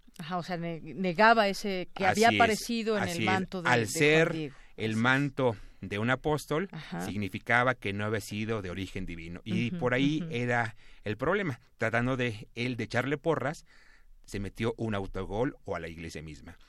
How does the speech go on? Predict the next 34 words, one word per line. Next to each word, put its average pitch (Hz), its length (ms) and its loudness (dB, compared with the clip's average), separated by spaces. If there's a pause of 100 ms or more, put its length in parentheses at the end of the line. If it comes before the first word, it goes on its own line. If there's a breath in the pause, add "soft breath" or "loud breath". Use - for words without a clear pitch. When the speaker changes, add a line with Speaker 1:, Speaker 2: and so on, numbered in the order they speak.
(140)
Speaker 2:
Sin 143 160 -2
embargo, 180 340 4
bueno, 190 280 -4
hay 139 100 -2
que 143 100 -4
poner 123 300 -2
todo 131 180 -2
en 139 100 0
contexto. 165 640 -4 (420 loud breath)
Este 120 260 -2
discurso 139 460 -2
fue 135 360 -2 (1080 soft breath)
previo 147 640 6
a, 107 320 0
al 104 160 0
inicio 117 340 -2
de 113 80 0
la 98 140 -6
gesta 107 360 -6
de 104 60 -4
independencia, 127 880 -2
unos 110 320 -4
meses 104 260 -4
Speaker 1:
Ujú. 151 80 -2
Speaker 2:
antes, 139 300 -4
unos 123 220 -2
años 147 260 -2
antes, 156 400 -2 (360 loud breath)
y 214 300 -2
bueno, 98 240 -8 (460 loud breath)
tenemos 117 400 0
una 120 120 -4
separación 113 680 -4
de 107 240 -6